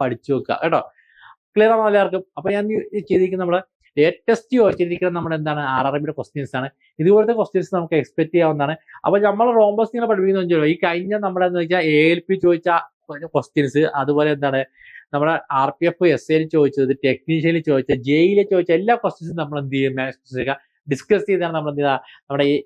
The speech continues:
നമ്മുടെ ഗ്രൂപ്പ് ഡി, അതുപോലെ എന്താണ് എൻ ടി പി സി ബാച്ചിലൊക്കെ പോകുന്നത്. ഞാൻ പറഞ്ഞല്ലോ, ഗ്രൂപ്പ് ഡി, എൻ ടി പി സി ബാച്ചിലൊക്കെ എന്താണെന്ന് വെച്ച് കഴിഞ്ഞാല്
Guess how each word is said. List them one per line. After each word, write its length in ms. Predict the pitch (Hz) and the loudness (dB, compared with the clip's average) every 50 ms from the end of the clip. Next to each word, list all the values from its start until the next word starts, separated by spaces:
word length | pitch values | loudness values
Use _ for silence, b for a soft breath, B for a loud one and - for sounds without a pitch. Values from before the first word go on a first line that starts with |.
| _ 156 | _ -8
നമ്മുടെ 220 | 143 143 151 160 156 - _ _ _ _ 131 | -4 -2 -2 -2 -2 -4 _ _ _ _ 2
ഗ്രൂപ്പ് 260 | 135 147 160 151 139 139 | 2 4 4 2 0 0
ഡി, 80 | 147 165 170 - 147 143 | 0 0 2 2 -2 -2
അതുപോലെ 280 | 139 143 143 143 147 147 | 0 0 0 0 0 0
എന്താണ് 200 | 143 143 139 139 135 131 | -2 -4 -6 -4 -6 -6
എൻ 60 | 131 123 - | -8 -8 -10
ടി 60 | 135 131 | -8 -6
പി 60 | 143 131 - | -6 -6 -6
സി 60 | 143 135 | -4 -2
ബാച്ചിലൊക്കെ 400 | 131 123 123 - 131 127 120 123 - | -2 -2 -2 -4 -6 -4 -4 -6 -4
പോകുന്നത്. 260 | 120 113 110 110 104 - b b b b _ | -4 -6 -6 -6 -12 -16 b b b b _
ഞാൻ 80 | 220 220 233 | -2 0 0
പറഞ്ഞല്ലോ, 240 | 233 226 220 185 151 143 147 | 2 2 2 2 2 2 0
ഗ്രൂപ്പ് 200 | 156 170 165 - 180 | 0 -2 -2 -2 0
ഡി, 80 | 226 226 208 | 2 2 2
എൻ 40 | 202 202 | 2 -2
ടി 60 | 208 214 208 | -6 -6 -6
പി 80 | 214 190 | -8 -6
സി 80 | - 226 196 | -6 -2 0
ബാച്ചിലൊക്കെ 440 | 185 170 170 - 185 180 180 180 185 175 | 0 0 0 -2 -2 -2 -2 -2 -2 -2
എന്താണെന്ന് 240 | 165 165 165 165 160 | -2 -4 -4 -4 -6
വെച്ച് 100 | 151 151 | -6 -4
കഴിഞ്ഞാല് 200 | 151 143 151 | -2 -2 -2